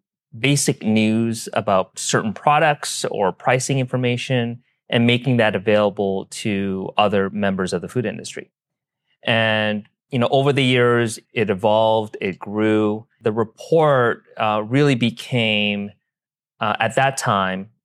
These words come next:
it was the only, it was the go-to place where, you know, if you wanna know anything about what's happening in the corn market, in the hog market, in different sort of, uh, food commodities, that was a place that you go. You go to the Food Institute, you, you get the report on a weekly basis.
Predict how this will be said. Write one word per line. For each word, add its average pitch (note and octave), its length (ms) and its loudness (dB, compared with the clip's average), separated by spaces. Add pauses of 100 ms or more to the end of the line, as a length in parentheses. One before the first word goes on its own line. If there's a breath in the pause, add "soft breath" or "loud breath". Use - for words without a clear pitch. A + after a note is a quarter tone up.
(100)
it A#2+ 120 -2
was A2 260 -2
the A2+ 160 0
only, A2+ 540 2
it B2 60 0
was A2 180 2
the G#2+ 80 0
go-to A2+ 400 0
place G#2 500 -2
where, F#2+ 540 2 (460)
you A#2 100 -2
know, G2+ 220 0
if - 160 -8
you B2+ 80 0
wanna A#2 220 2
know A2+ 260 4
anything B2 360 2
about G#2 240 2
what's G2+ 200 0
happening G#2 380 0
in F#2+ 60 -2
the F#2 60 -4
corn D#3+ 340 0
market, C#3+ 540 0 (280 loud breath)
in G#2 200 -2
the F#2+ 340 0
hog D3+ 280 2
market, C#3 680 0
in F#2+ 420 -6 (200)
different B2 340 0
sort G#2+ 240 2
of, F#2+ 340 -2 (120)
uh, G2 300 -2
food B2 340 -4
commodities, G#2+ 840 0 (580)
that A#2 360 2
was A#2+ 180 2
a A2 60 -2
place A2+ 340 0
that G2 140 0
you G#2+ 100 -4
go. D3 220 2
You F#2+ 160 -2
go G2+ 120 4
to G2+ 80 2
the F#2+ 120 -4
Food C3+ 180 -6
Institute, - 320 -8
you, F#2+ 120 -6
you F#2+ 180 -8
get G2+ 180 0
the A2 80 0
report G2 480 0
on F#2+ 140 -4
a F#2 40 -6
weekly F#2 300 -10
basis. F#2 560 -8